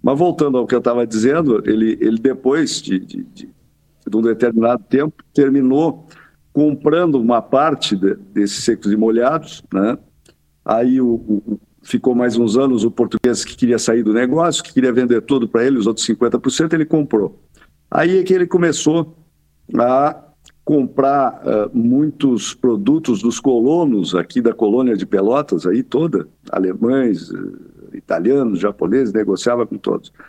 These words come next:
E mandava os produtos pra, pra grandes centros, tipo Rio de Janeiro, São Paulo. Aí ele sentiu a necessidade de ampliar o negócio dele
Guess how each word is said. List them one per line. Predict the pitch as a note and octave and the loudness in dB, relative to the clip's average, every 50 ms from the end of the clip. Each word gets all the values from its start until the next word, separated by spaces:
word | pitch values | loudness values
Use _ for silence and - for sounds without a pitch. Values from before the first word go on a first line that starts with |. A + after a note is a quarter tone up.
| - _ _ _ _ _ _ _ _ - | -20 _ _ _ _ _ _ _ _ 0
E | C3 C#3+ | 0 2
mandava | E3+ F#3 F3 E3 D#3+ D#3 C#3 | 2 2 2 2 2 2 2
os | C#3+ - | 0 0
produtos | - - D#3 D3+ B2+ D3 D#3+ D#3+ - - | 0 0 2 4 4 2 2 0 -2 -4
pra, | - - E3+ E3+ | 0 0 0 0
pra | E3+ D#3 D3+ | 0 -2 -2
grandes | C#3 B2+ D3 D#3+ D#3+ D#3+ - | 0 0 0 0 0 -2 -2
centros, | - D3+ D3+ D3+ - - | 0 0 0 0 0 -4
tipo | - - C3 - - A2 G#2+ F#2 E2+ - - _ _ _ _ - - | -4 -4 -4 -2 0 0 0 0 -2 -4 -10 _ _ _ _ -2 0
Rio | B2 A2+ | 0 0
de | G2 | 2
Janeiro, | G#2+ A#2+ A2 A2 A#2 C3 C#3+ C3 A2+ G2 E2+ - - - | 2 2 2 2 2 2 2 2 0 -2 -2 -4 -8 -10
São | - - - - - | -12 -8 -6 -6 -4
Paulo. | - - A2 A#2 A#2+ A2+ G2 D#3 E2+ F2+ - _ _ - _ _ _ _ _ _ | 0 0 2 2 2 2 0 -2 -4 -10 -16 _ _ -20 _ _ _ _ _ _
Aí | - - D3 F3 | -2 0 2 2
ele | F#3 G3 F#3+ | 2 0 0
sentiu | - - - E3+ D3+ - - D#3+ | 0 0 0 0 2 2 2 2
a | D#3 | 2
necessidade | C#3+ C#3+ C3+ - - C3+ - - C3+ A2+ C3 C3+ E3+ E3 B2+ G2+ G2 G2 | 2 2 2 2 0 0 2 0 2 2 2 2 2 0 0 -2 -2 -2
de | F#2 F#2+ B2 | 0 0 0
ampliar | C#3 D3 C#3+ C#3 - D#3+ D3+ D3 D3+ E3+ F3+ D3+ - - - | 0 0 0 0 0 2 2 2 2 0 0 -2 -6 -10 -6
o | - - | -2 -2
negócio | G#2 G#2 G2+ G#2 A#2+ B2 A#2 - A#2+ | 0 0 2 2 0 0 0 -2 -2
dele | G#2+ A#2 C3+ E3+ D3 A2 | 0 0 0 0 -2 -6